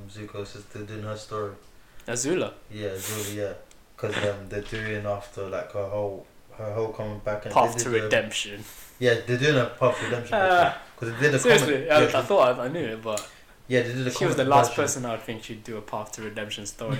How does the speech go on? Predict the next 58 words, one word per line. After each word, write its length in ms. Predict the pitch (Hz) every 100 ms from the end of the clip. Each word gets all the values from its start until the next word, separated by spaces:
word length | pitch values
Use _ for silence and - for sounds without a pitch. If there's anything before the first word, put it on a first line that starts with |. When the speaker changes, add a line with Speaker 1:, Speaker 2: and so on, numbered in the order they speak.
| 110
Speaker 2:
like. 160 | 165 - - -
Speaker 1:
<laughs> 220 | - -
Trust. 440 | - 123 104 - - - - - -
But 160 | 123
yeah, 200 | 131 135
it 20 | 131
was, 120 | 117 104
you 100 | 123
know, 80 | 131 135
it 60 | 117
was, 20 |
it 80 | 101
was 160 | 110 113
'cause 160 | -
of 60 | 117
the 40 | -
popular 320 | 123 110 110
demand 260 | 107 110 101
of 60 |
the 60 | 101
character 380 | - 110 - -
that 140 | 95
everyone 280 | 101 104 104
wanted 220 | 104 104 104
to 100 | 104
see, 380 | - - 104 98
so 300 | - 101 95 - - - -
the 240 | - 101 98
pro-, 260 | - 107 104
um, 140 | 104
producer 340 | 98 110 113 -
decided 340 | - - 104 98
to 80 | -
do 180 | 107
it, 100 | 98
like 200 | 92 92 - -
Speaker 2:
Really? 480 | 160 170 220 220 160
People 260 | 127 175 175
liked 240 | 202 120
Speaker 1:
Mm. 40 | 117
Speaker 2:
her? 220 | 120 101 -
Speaker 1:
Yeah, 160 | 135
the 100 | 123 -
people 260 | 160 143
liked 260 | 127 151 -
her 100 | 120
character. 260 | 143 131
Speaker 2:
I 60 | 156
liked 220 | 196 226
her 100 | 190
as 120 | 165
a, 40 | 131
mm, 240 | 123 131 120 - -
she 140 | -
was 200 | 156 131
good 280 | - 190 185
that 240 | 156 123
she 220 | - -